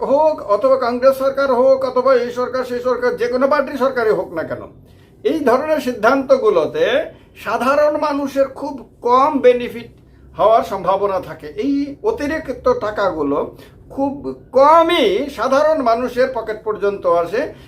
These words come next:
এগুলি বড় লোকের কাছেই যায়, বড় লোকের কোম্পানিতেই যায়, বড় লোকের বড় বড় ব্র্যান্ডের, ব্র্যান্ডের জিনিসপত্র কেনাকাটা করার পেছনেই যায়, সাধারণ মানুষের কাছে আসে না। কারণ এক নাম্বার হলো, যখনই আপনি,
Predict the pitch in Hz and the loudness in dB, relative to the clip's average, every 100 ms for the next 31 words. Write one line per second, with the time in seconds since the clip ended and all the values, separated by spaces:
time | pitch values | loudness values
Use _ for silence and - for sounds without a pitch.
0 | - 180 240 294 285 165 240 269 254 240 | -12 -8 -4 -4 0 2 6 6 6 2
1 | 233 190 190 - 247 269 240 185 202 269 | -2 -4 -6 -4 -6 -4 0 2 2 2
2 | 254 220 233 233 220 202 196 202 214 233 | 2 2 0 0 -2 0 0 0 0 -2
3 | 226 240 233 233 190 190 202 202 202 170 | -6 -4 -2 0 2 2 0 0 -2 2
4 | 202 226 240 269 254 247 262 269 277 320 | 4 4 6 6 4 0 4 6 6 0
5 | - _ _ _ - 147 214 247 254 247 | -16 _ _ _ -16 -4 -2 0 0 -2
6 | 233 233 233 240 240 233 226 220 208 214 | -4 -4 -4 -2 -4 -2 0 0 0 -2
7 | 240 190 190 202 208 202 208 233 240 226 | -2 -2 0 0 -2 -6 -4 -4 0 0
8 | 165 196 202 143 139 - _ _ - 170 | 6 6 6 2 -2 -8 _ _ -12 -8
9 | 185 208 220 202 170 180 180 180 170 - | -4 -4 -4 -6 -6 -8 -8 -6 -6 -6
10 | 165 156 - 170 151 127 151 180 190 170 | -6 -6 -6 -4 -4 -4 -2 -2 -2 -2
11 | 175 180 214 226 214 185 160 180 269 - | -4 0 2 2 2 2 2 2 0 -8
12 | - - 160 170 240 277 311 285 240 | -20 -8 -6 -4 -4 0 0 0 -2